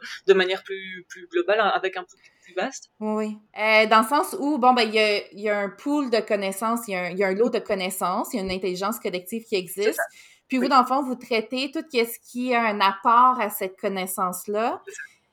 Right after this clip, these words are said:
Speaker 2: Euh, mais ça traite pas nécessairement de l'autre partie du problème qui est l'accès à cette connaissance-là.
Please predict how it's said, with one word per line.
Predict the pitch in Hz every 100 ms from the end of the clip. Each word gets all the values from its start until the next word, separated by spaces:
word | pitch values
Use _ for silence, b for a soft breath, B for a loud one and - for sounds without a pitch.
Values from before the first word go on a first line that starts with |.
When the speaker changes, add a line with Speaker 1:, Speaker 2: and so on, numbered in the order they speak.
| _ 202
Speaker 2:
Euh, | 208 208 208 170
mais | 226 220
ça | 254
traite | 233 233 233
pas |
nécessairement | 330 - 247 262
de | 240
l'autre | 220 240 240
partie | 202 - 277
du | 233 202
problème | - 220 202 214 240 254 247 - -
qui | - 214
est |
l'accès | 208 208 - - 214
à | 165
cette | 165 165
connaissance-là. | - 165 160 160 151 - 156 151